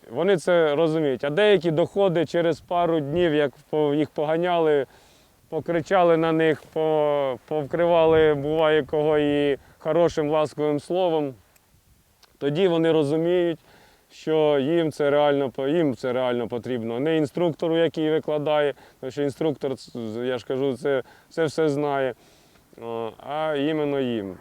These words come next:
То, якби, є деякі люди, що... Приємно працювати, з усіма приємно працювати, але є люди ті, що розуміють,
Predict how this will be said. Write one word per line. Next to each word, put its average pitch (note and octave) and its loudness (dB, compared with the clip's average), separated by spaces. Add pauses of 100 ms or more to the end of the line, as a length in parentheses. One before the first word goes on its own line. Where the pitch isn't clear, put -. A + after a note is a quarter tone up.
То, D3 -4
якби, C3 -4 (460)
є C#3+ -2
деякі C3 -4
люди, A2+ -6
що... G#2 -10 (320)
Приємно E3+ -8
працювати, C3+ -8
з C#3 -6
усіма F3+ -2
приємно C#3+ -2
працювати, B2 -6
але D3 -2
є D3 0 (400)
люди C#3 -2
ті, C#3+ -6
що B2+ -4
розуміють, D#3+ 0